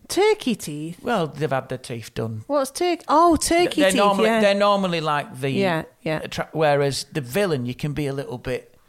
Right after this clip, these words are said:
Speaker 1: Yeah.
Speaker 2: off, you know, you can be, bring your own little bit. You don't try to win 'em over, are you?
Speaker 1: No.
Speaker 2: You're just being you.
Speaker 1: I think it's just, I just, it just looks really good fun. I know it's hard work as well, 'cause it's, like, quite intense, isn't it, the
Speaker 2: Would
Speaker 1: run?
Speaker 2: you play up to it? Would you be really winding the kids up?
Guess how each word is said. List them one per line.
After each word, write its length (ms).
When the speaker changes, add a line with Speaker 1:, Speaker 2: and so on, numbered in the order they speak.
Speaker 1:
Yeah. 320
Speaker 2:
off, 320
you 120
know, 120
you 100
can 140
be, 180
bring 260
your 160
own 220
little 260
bit. 220
You 60
don't 180
try 220
to 100
win 160
'em 100
over, 300
are 80
you? 140
Speaker 1:
No. 240
Speaker 2:
You're 100
just 220
being 240
you. 320
Speaker 1:
I 60
think 240
it's 160
just, 360
I 120
just, 320
it 120
just 200
looks 160
really 200
good 180
fun. 200
I 100
know 220
it's 140
hard 260
work 320
as 100
well, 240
'cause 140
it's, 180
like, 160
quite 220
intense, 540
isn't 180
it, 120
the 80
Speaker 2:
Would 160
Speaker 1:
run? 100
Speaker 2:
you 140
play 300
up 200
to 200
it? 160
Would 240
you 160
be 160
really 340
winding 400
the 80
kids 320
up? 220